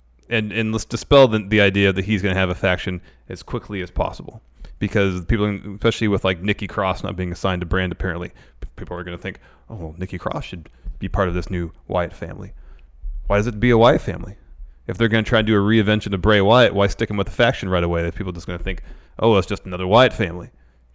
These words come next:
Keep him solo. It's something different for him.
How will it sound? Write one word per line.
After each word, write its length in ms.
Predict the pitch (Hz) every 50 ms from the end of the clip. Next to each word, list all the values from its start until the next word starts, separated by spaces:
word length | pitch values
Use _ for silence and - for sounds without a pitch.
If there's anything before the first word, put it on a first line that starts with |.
| - -
Keep 160 | 196 180 185
him 80 | 120
solo. 500 | - - 131 117 113 113 107 104 107 98 - - _ -
It's 140 | 135 127
something 300 | - 170 160 - 120 107
different 340 | 95 127 113 - - 110 -
for 280 | - - 107 104 98 95
him. 120 | 95 92